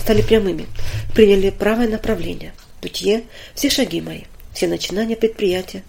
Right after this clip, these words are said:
все, что не замышляю делать, и внутренний строй, и внуш-, внешние деяния.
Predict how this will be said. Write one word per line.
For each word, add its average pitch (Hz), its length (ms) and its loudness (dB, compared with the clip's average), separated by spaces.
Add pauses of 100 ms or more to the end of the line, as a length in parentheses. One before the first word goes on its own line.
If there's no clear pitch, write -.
(440)
все, - 140 2
что - 140 0
не 269 100 2
замышляю 185 520 0
делать, 170 400 -8 (360)
и - 40 -2
внутренний 165 400 -4
строй, 233 360 -2 (300)
и 190 60 -2
внуш-, 254 400 -2
внешние 226 420 0
деяния. 170 480 -4